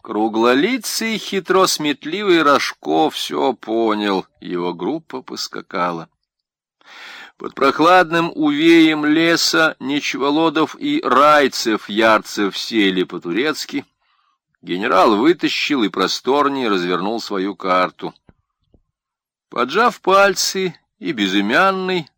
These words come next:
с золотым кольцом, Райцев-Ярцев мизинцем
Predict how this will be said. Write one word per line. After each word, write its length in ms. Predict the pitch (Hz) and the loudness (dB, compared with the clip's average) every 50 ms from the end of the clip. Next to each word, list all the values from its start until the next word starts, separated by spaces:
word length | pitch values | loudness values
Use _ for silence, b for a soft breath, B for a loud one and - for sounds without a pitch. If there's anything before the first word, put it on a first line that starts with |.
| _ | _
с 100 | - 110 | -20 -16
золотым 540 | 110 143 156 156 160 - - 160 151 143 117 | -12 -8 -6 -6 -6 -4 -2 -2 -2 -2 -2
кольцом, 640 | - 131 123 117 101 - - 127 123 110 98 87 - B B B B B B B B | -2 -2 -2 -2 -2 -4 -4 -2 -2 -2 -2 -4 -6 B B B B B B B B
Райцев-Ярцев 1400 | B 123 - 202 226 226 208 - - - 175 170 160 - - 175 202 214 208 185 - - - 185 180 170 - - | B -4 0 0 0 0 -2 -2 -4 -2 -2 -4 -4 -6 -6 -4 -2 0 -2 -2 -4 -6 -4 -2 -2 -2 -4 -8
мизинцем 1040 | 170 170 175 175 170 147 147 160 165 165 156 143 - - - - 127 120 113 110 - | -10 -8 -6 -6 -8 -8 -8 -6 -6 -4 -6 -6 -8 -8 -4 -2 -2 -2 -2 -4 -8